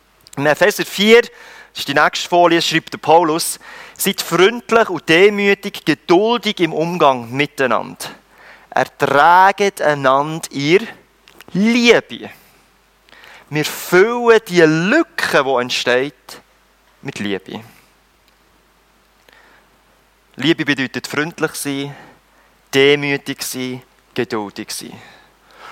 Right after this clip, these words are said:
Und warum, warum können wir das? Wo, wo kommt die Kraft? Wo Gott selber das gemacht hat mit uns.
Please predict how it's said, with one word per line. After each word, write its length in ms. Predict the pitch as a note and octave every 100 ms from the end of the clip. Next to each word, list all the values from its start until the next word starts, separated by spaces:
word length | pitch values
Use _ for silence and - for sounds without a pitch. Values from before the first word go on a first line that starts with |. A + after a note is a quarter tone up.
| -
Und 160 | B2+ A#2+
warum, 520 | C3 B2+ E3+ G3 F#3+ -
warum 340 | B2+ C#3+ E3+
können 360 | - C#3+ E3 G3
wir 40 |
das? 400 | - G3+ - - -
Wo, 160 | F#3 -
wo 180 | C3+ C3+
kommt 260 | E3 F3+ -
die 80 | D#3+
Kraft? 640 | D3 D#3 - - - - _ _ _ _ _ _ _ _ _ _ _ _ _ _ _ _ -
Wo 100 | A#2+
Gott 340 | - - -
selber 380 | - G#2 G#2 G#2+
das 220 | - -
gemacht 400 | - F#2+ - -
hat 180 | - -
mit 140 | F#2+ -
uns. 340 | - -